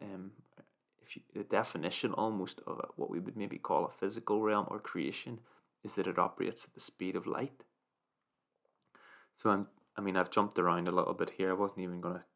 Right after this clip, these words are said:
kinda touch on those things, and actually, I'm,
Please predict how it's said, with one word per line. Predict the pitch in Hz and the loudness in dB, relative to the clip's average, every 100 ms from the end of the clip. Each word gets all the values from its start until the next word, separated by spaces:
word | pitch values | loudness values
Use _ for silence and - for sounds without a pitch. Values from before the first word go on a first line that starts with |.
| _ | _
kinda | - 92 - | -12 -12 -8
touch | - - - | -8 -8 -4
on | |
those | 92 92 | -4 -2
things, | 95 92 90 - - _ _ _ | -4 -4 -8 -14 -20 _ _ _
and | 95 | -2
actually, | - - 92 | -2 -4 -2
I'm, | 90 | -4